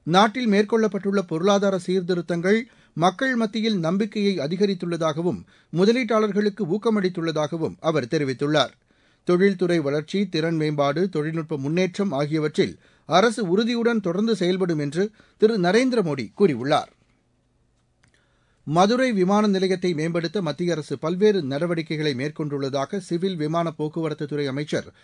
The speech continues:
திரு ராம்மோகன் நாயுடு கூறியுள்ளார். மக்களவையில் இது தொடர்பான கேள்விக்கு பதிலளித்து பேசிய அவர், இந்த விமான நிலையத்தில் இருபத்தி நான்கு மணி நேர சேவைக்கான கோரிக்கை ஏற்கனவே நிறைவேற்றப்பட்டுள்ளதாக தெரிவித்தார்.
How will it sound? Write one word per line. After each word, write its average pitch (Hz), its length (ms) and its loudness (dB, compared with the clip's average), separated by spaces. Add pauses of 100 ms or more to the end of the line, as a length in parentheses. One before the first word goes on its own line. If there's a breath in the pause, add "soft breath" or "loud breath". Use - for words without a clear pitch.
(160 soft breath)
திரு 196 180 4
ராம்மோகன் 214 440 2
நாயுடு 147 480 -2
கூறியுள்ளார். 135 500 0 (500 soft breath)
மக்களவையில் 214 680 2
இது 180 220 2
தொடர்பான 196 440 2
கேள்விக்கு 185 460 -2
பதிலளித்து 180 460 -2
பேசிய 156 320 -4
அவர், 143 220 -2 (400 soft breath)
இந்த 214 220 4
விமான 226 320 2
நிலையத்தில் 226 460 0
இருபத்தி 208 340 0
நான்கு 208 280 2
மணி 185 160 2
நேர 190 200 0
சேவைக்கான 180 580 0
கோரிக்கை 175 440 0
ஏற்கனவே 175 540 -2
நிறைவேற்றப்பட்டுள்ளதாக 151 1120 -4
தெரிவித்தார். 120 560 -4